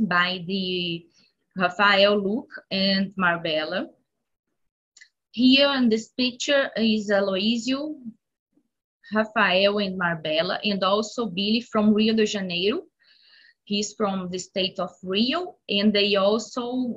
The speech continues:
join us during the, the very, very course, handcraft course. So this picture shows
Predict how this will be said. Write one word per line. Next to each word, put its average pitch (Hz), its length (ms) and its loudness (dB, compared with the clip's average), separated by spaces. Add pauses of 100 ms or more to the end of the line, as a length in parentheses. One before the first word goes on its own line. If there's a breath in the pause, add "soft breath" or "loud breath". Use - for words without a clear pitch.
join 226 480 4
us 185 560 -2
during 196 400 -2
the, 185 380 -4 (720)
the 196 140 -2
very, 226 300 4
very 196 380 6 (180)
course, - 680 -4 (120)
handcraft 190 800 -4 (100)
course. - 540 -10 (1900 soft breath)
So 202 420 2
this 220 160 -4
picture 269 480 -2
shows 233 840 -4